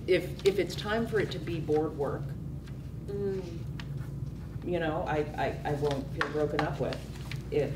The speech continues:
Speaker 1: um, we decide that the committee work is done 'cause we kinda got into the weeds and came up with something.
Speaker 2: Mm-hmm.
Speaker 1: Um, if it's time to disband and this is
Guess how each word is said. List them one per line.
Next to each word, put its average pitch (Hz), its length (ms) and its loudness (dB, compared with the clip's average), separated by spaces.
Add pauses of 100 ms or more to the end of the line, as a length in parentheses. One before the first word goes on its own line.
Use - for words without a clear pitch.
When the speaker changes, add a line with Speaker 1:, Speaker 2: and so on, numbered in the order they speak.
(140)
Speaker 1:
um, 131 320 -2 (600)
we 160 120 0
decide 143 420 4
that 131 240 4 (500)
the - 80 0
committee 165 320 6
work 156 240 6
is 127 160 0
done 139 400 4
'cause 139 160 -2
we 139 80 -2
kinda 127 240 0
got 123 220 2
into 123 140 0
the 120 100 0
weeds 117 340 -2
and 123 140 2
came 139 180 0
up 120 140 0
with 117 100 -4
something. 156 340 2 (2000)
Speaker 2:
Mm-hmm. - 20 -2
Speaker 1:
Um, 123 540 0
if 143 180 4
it's - 180 0
time 120 500 0
to 120 400 0
disband 110 880 -2 (200)
and 107 440 -4 (1400)
this 123 320 0
is - 560 -2